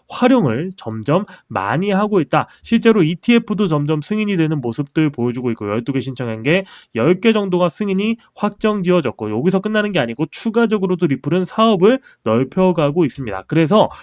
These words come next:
리플이 계속 올라왔었던 칠월 달 제가 이렇게 칠월 달에 상승이 나와줬을 때 거래량을 동반했을 때 여러분들 드디어 리플이 사고 칠 겁니다. 재단이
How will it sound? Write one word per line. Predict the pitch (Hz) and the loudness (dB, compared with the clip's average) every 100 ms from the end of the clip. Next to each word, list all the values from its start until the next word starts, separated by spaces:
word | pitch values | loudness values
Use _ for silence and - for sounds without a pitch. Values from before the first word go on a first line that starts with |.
| - | -10
리플이 | 143 160 226 190 | -4 -2 0 2
계속 | 185 185 | 2 2
올라왔었던 | 117 160 214 202 180 170 147 - 160 151 | 4 4 4 2 2 -2 -2 -2 -2 -2
칠월 | - 220 233 226 | -4 2 2 2
달 | 101 107 185 | -2 0 -2
제가 | 185 110 156 143 - - | -4 -4 0 -2 -4 -16
이렇게 | 113 107 117 | -10 -8 -8
칠월 | - 208 220 | -4 -2 0
달에 | 196 185 | 0 -2
상승이 | 202 214 214 180 | -2 -4 -4 -2
나와줬을 | 110 135 156 143 131 | 0 0 0 -4 -6
때 | - 95 | -6 -8
거래량을 | 113 113 110 107 107 | -6 -4 -4 -6 -8
동반했을 | 110 117 135 160 127 | -6 -2 -2 -2 -4
때 | 117 160 - - _ | 0 0 0 -18 _
여러분들 | 156 190 180 117 _ | 2 4 2 0 _
드디어 | - 139 175 170 | -4 0 2 2
리플이 | 139 135 143 180 220 - _ | 0 -2 -2 -2 -2 -8 _
사고 | - 208 226 226 | -4 0 2 0
칠 | 226 214 | -2 -4
겁니다. | 208 175 113 | -2 -2 -4
재단이 | 95 120 117 123 165 | -6 -4 -4 -2 -2